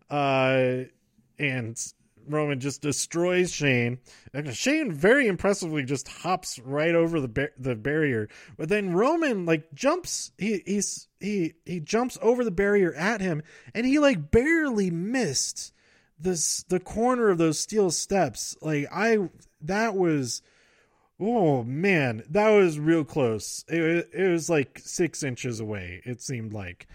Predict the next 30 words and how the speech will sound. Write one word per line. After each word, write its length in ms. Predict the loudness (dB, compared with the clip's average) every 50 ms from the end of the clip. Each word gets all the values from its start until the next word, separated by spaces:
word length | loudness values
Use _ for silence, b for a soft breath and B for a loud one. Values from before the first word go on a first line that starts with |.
| b b b b b b b -6
Like, 480 | -4 -4 -4 -4 -6 -8 -12 -16 -20 _ -14
he, 280 | -8 -6 -6 -6 -8 _ _ -8
that 240 | -4 -2 -2 -2 -2
could 160 | -2 -2 -2
have 100 | -2 -2
been 160 | -4 -4 -4 -4
really 200 | -4 -4 -4 -4
bad. 260 | -4 -6 -8 -10 -12 B B B B B B B
But 340 | 2 4 4 4 4 0 -4 _ _ _ _ _ _ _ _
it 60 | 0
doesn't, 380 | 2 4 4 4 2 0 -4 -4 _
it, 220 | -6 -6 -6 -6 -4
he 160 | -4 -2 0
doesn't 320 | 4 4 4 4 4 2
get 160 | 2 2 0
hurt 360 | 2 2 2 2 0 -2 -8 -20 -20
d-, 200 | -20 -20 -20 -20 _ -20 -14
doing 280 | -8 -6 -4 -4 -2 -2
that. 200 | -2 -2 -2 -2
He 80 | -2 0
doesn't 280 | 0 0 -2 -2 -4
get 200 | -4 -4 -4 -2
stabbed 560 | -4 -4 -2 -2 -2 0 0 0 -2 -4 -6
by 160 | -4 -2 -2 -2
the 80 | -2
corner 380 | -4 -6 -6 -6 -4 -4 -4 -6
of 80 | -6
the 80 | -8 -8
steel 240 | -10 -8 -8 -8 -8
steps. 260 | -8 -10 -12 -12 -14